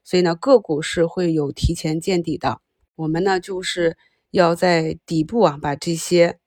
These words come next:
提前见底的中小盘有异动的这些找出来。我昨天最高收益都快两个点了，到了收盘还亏了一个点啊。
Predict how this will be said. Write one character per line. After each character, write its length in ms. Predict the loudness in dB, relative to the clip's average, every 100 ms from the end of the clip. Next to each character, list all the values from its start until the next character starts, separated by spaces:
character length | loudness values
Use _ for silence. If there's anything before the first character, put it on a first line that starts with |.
| _ _
提 160 | 2 2
前 220 | 0 0
见 240 | -2 -4
底 140 | -4 -6
的 300 | -6 -8 -8
中 180 | -10
小 160 | -8 -10
盘 460 | -10 -12 -10 -12 -12
有 200 | -10 -8
异 160 | -6 0
动 200 | 0 0
的 120 | -4
这 120 | -10
些 160 | -10 -10
找 220 | -10 -12
出 160 | -12
来。 220 | -10 -10 -16 _
我 120 | -2 0
昨 120 | 2
天 320 | 2 2 0
最 140 | -2 0
高 140 | 0
收 200 | 0 -2
益 40 |
都 100 | -2
快 160 | -4 -4
两 220 | -4 -4
个 80 | -4
点 200 | -4 -4
了， 160 | -4 -2
到 160 | -2
了 120 | 0
收 180 | -4 -8
盘 280 | -6 -6 -6 -12 _ _ _
还 160 | -6
亏 240 | -2 2 4
了 140 | 4
一 100 | 2
个 140 | 0
点 200 | 0 -2
啊。 220 | -2 -10